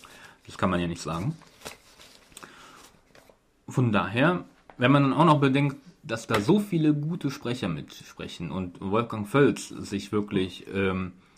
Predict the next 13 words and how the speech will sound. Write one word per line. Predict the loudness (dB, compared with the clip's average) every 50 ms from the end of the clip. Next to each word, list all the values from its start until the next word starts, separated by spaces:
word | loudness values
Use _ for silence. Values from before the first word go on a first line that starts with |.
| _ -20 -20 _ _ _
bei | -4 -4 -2 -2 -2 -2
der | -4 -4 -4
Folge | -2 -2 0 0 0 -2 -4
richtig, | -6 -2 -2 -2 -2 -2 -6 -14 _ _ _ _ _ _ _ _ _ _ _ _ _ _
ja, | -2 -2 -2 0
austoben | 0 0 0 0 -2 -2 -2 -2 -2 -2 -6 -6
kann | -4 -4 -4 -2
und | -4 -6 -6 -8
das | -8 -8 -8
auch | -12 -12 -14 _ -18
gekonnt | -16 -10 -6 -6 -6 -4 0 4
macht, | 4 4 4 2 -10 -18 -20 _ _ _ _ _ _ _ _ _ _ _ _ _ _ _ -20 _ _ _ _ _ _ _ _ _ _ -18 -18 -18 -20 -20 -20 -20 _ _ _ _ _ _ -20 -18 0 4
ähm, | 8 8 8 10 8 8 8 8 6 4 2